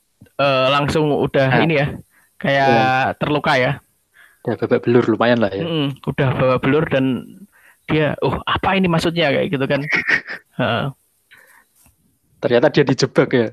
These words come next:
Speaker 2: sama Husu dan
Speaker 1: Iya.
Speaker 2: Queen lah.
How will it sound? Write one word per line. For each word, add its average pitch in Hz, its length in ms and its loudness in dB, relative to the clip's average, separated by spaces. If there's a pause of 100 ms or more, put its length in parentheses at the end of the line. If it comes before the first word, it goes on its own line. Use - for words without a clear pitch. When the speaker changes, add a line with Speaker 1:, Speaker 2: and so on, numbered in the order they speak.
Speaker 2:
sama 117 360 0
Husu 123 480 -2 (400)
dan - 180 -2
Speaker 1:
Iya. 135 180 2 (200)
Speaker 2:
Queen 139 180 4
lah. 120 180 0